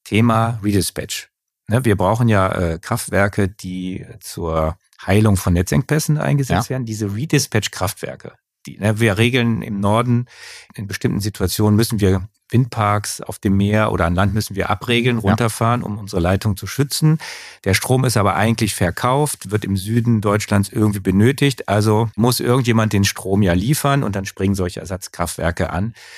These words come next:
Speaker 1: Redispatch-Kraftwerke, die dann diesen Ausgleich vornehmen.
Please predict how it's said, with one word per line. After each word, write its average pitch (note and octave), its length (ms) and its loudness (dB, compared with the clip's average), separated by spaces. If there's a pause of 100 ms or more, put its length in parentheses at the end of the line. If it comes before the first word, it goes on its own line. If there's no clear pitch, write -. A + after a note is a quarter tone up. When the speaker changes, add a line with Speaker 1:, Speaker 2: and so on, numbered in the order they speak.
(260)
Speaker 1:
Redispatch-Kraftwerke, F#2 1000 -2
die E2 100 -6
dann F2 160 2
diesen F2 340 -8 (100)
Ausgleich E2+ 520 0
vornehmen. G#2 480 2